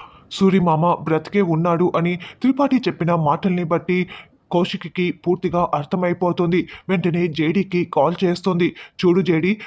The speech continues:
సూర్యమామ బ్రతికే ఉన్నాడు, మా ఇంటికి ఇందాకే వచ్చి కూడా వెళ్ళాడు. నువ్వు యువరాజ్ని అన్యాయంగా అరెస్ట్ చేశావు, సూరి ప్రాణాలు తీశాడనే కదా యువరాజ్ని అరెస్ట్ చేసి చిత్రహింసలు పెట్టి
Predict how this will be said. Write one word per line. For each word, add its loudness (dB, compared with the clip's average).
సూర్యమామ 2
బ్రతికే 0
ఉన్నాడు, 2
మా 2
ఇంటికి 0
ఇందాకే 0
వచ్చి -2
కూడా 2
వెళ్ళాడు. 2
నువ్వు 4
యువరాజ్ని 0
అన్యాయంగా 0
అరెస్ట్ -2
చేశావు, 0
సూరి 2
ప్రాణాలు 0
తీశాడనే 0
కదా -2
యువరాజ్ని 2
అరెస్ట్ -2
చేసి 0
చిత్రహింసలు -2
పెట్టి -2